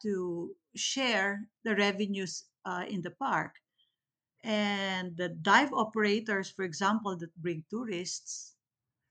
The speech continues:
have to ag-, agree to be regulated, you know? They had to forgo some of their,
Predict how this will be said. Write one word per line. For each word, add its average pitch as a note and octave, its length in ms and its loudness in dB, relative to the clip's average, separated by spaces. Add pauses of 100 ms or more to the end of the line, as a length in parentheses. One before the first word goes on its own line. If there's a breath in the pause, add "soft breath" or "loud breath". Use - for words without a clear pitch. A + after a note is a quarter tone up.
have B3+ 420 2
to A#3 800 0 (440)
ag-, - 200 -8 (140)
agree A#3 600 4
to G3+ 480 2
be G3 120 6
regulated, G3 840 4
you E3 120 -2
know? G3 280 -2 (400)
They A#3+ 100 4
had C#4 200 6
to D4 80 -2
forgo C4 360 2
some B3+ 200 4
of A3+ 180 0
their, G#3+ 400 4